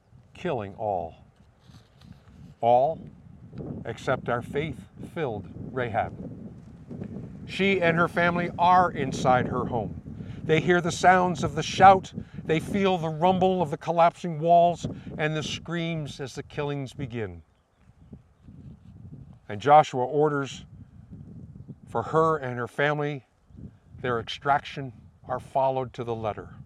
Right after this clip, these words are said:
He said, "Go to the prostitute's house and bring her out and all who belong to her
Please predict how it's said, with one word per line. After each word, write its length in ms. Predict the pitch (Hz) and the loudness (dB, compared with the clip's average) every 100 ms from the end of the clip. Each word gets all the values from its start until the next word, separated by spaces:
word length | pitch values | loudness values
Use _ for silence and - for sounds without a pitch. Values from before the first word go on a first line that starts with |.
| - - - - - - - | -20 -20 -20 -16 -16 -16 -10
He 120 | 160 | -8
said, 400 | - 156 117 98 _ _ _ | 0 0 0 -4 _ _ _
"Go 180 | 165 190 | 6 6
to 60 | |
the 100 | 180 | 6
prostitute's 680 | 175 - 170 147 - 180 160 | 0 2 2 2 -4 -8 -6
house 460 | - 147 113 - - _ _ _ | -2 -2 -2 -8 -20 _ _ _
and 180 | 143 143 | -6 -4
bring 280 | 143 185 180 | 4 4 4
her 200 | 147 175 | 2 4
out 420 | 156 156 135 - - _ _ | 6 6 4 -10 -20 _ _
and 140 | 135 | -6
all 280 | 147 165 185 | 4 6 6
who 100 | 160 | 4
belong 380 | 165 170 170 165 | -2 0 2 0
to 220 | - 208 | -2 -4
her 180 | 135 117 | -4 -6